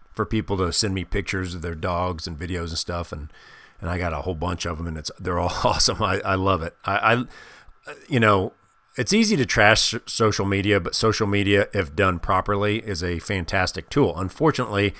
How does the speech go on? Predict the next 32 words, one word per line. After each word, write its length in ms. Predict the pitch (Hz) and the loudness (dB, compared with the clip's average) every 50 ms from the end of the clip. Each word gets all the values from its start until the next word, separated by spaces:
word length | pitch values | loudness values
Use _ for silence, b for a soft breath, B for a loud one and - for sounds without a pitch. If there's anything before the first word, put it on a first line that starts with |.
| B B B - | B B B 2
most 220 | 131 135 120 - | 4 4 4 6
people 240 | - 123 - 98 95 | 4 2 2 2 2
don't 260 | 87 104 98 113 - - - - 98 | 2 2 2 2 0 -6 -14 -14 -4
do 140 | 85 110 107 | 0 2 2
it 100 | 92 80 | 2 0
properly. 480 | - 95 87 85 - - 64 57 - - B B B B B B B B B - | -2 -2 -2 -2 -4 -6 -12 -14 -16 -20 B B B B B B B B B -4
Um, 400 | - 98 101 104 101 101 98 95 | 0 4 4 4 4 2 0 -2
so 140 | - - 120 | 0 2 4
you 100 | 113 113 | 6 6
have 120 | 117 117 | 6 4
to 80 | - 107 | 4 0
weed 260 | 92 107 117 113 82 | 0 2 0 0 0
through 200 | - - 104 101 | -4 -4 -2 -2
a 40 | 95 | 0
lot 220 | 90 92 92 92 85 | 2 2 2 2 0
of, 140 | 82 78 - _ - | -2 -4 -8 _ -8
a 80 | - 92 | -4 -2
lot 220 | 90 87 87 80 | -2 0 -2 -2
of 80 | 78 - | -4 -6
crap. 300 | - 87 73 60 - _ _ - b b b b b b b b b b b _ - | -6 -6 -6 -6 -8 _ _ -20 b b b b b b b b b b b _ 0
Um, 540 | 104 101 101 101 98 98 92 90 90 - - _ _ _ _ _ | 2 4 6 6 6 4 2 -2 -4 -6 -10 _ _ _ _ _
the 140 | 117 101 - | -6 -4 -4
good 340 | 90 90 87 143 165 139 - | 0 4 6 6 6 6 4
thing 220 | - 143 139 135 | 4 4 4 4
about 400 | 123 104 113 110 104 104 - - | 6 8 10 10 10 8 6 2
things 300 | - - 120 113 110 92 | -2 0 0 2 2 2
like 140 | 101 95 90 | 2 2 2
Instagram, 640 | 104 113 107 - - 98 87 92 90 87 85 87 | 2 0 0 0 -4 -2 -2 0 0 0 -2 -4
for 140 | - - 95 | -4 -4 -4
instance, 540 | 92 90 87 - 87 87 92 90 - - b b b b b b b b - | -4 -4 -4 -6 -6 -6 -4 -2 -2 -2 b b b b b b b b 0
is 300 | 110 110 104 98 90 82 - - | 2 4 4 4 2 0 -4 0
I, 500 | - 107 110 117 113 110 110 104 104 - | 6 8 8 10 10 8 6 4 0 -4